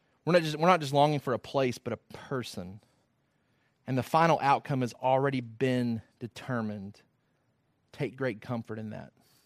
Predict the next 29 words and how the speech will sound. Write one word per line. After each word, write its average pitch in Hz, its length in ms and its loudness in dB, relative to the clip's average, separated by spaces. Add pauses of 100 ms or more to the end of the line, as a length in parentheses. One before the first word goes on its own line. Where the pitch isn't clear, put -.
(100)
Now, 131 80 -10
some 214 220 0
of 202 80 2
you 180 240 0 (640)
haven't, 185 720 2 (800)
haven't 190 300 0
been 156 380 4 (400)
in 156 480 2
depth 165 420 4
exposed 139 1080 2 (500)
to 139 500 4 (800)
future 139 420 -4
things, 71 480 -12 (200)
right? 139 140 -2
The - 80 -8
book 165 140 0
of 170 60 4
Revelation, 160 560 4
a - 360 -6
lot 156 80 4
of 151 60 -2
times 147 240 2
off 147 260 2
limits. 143 440 0
It's 120 120 -6
a 110 60 -2
Wednesday 135 320 -2
night 139 220 -2
study. 143 500 0